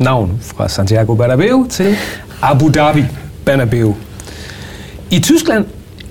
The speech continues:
går de den stik modsatte vej, fordi fansenes glæde i Hamburg, den var stor, da Klaus Michael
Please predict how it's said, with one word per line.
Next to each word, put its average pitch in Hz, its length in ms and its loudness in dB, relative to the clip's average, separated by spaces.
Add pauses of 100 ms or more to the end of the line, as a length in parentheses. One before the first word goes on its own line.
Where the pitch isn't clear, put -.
går 214 160 4
de 208 120 6
den 196 240 4
stik - 440 -2 (140)
modsatte 165 500 2
vej, 104 260 2
fordi 156 420 2
fansenes 185 540 2
glæde 156 440 2
i 185 40 -2
Hamburg, 160 460 2
den 170 160 2
var 233 60 2
stor, 214 400 2 (540)
da 139 420 4 (280)
Klaus 147 300 2
Michael 139 280 4